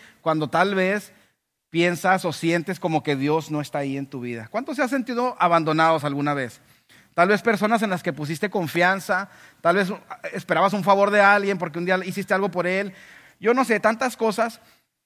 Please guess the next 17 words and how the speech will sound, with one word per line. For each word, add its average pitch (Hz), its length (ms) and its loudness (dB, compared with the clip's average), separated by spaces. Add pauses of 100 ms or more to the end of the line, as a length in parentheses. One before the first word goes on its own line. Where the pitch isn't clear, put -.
(240)
pero 180 160 2
de 185 80 8
repente 190 280 4
te 269 100 0
sientes 214 260 -2
en 220 100 0
un 208 60 0
lugar 226 240 0
que 208 100 -2
nadie 196 640 -2
te 196 160 -8
puede 160 300 -4
ayudar. 143 480 -4 (760)
Eso 196 200 -10
es 277 80 -10
una 226 180 2
tormenta. 151 760 -2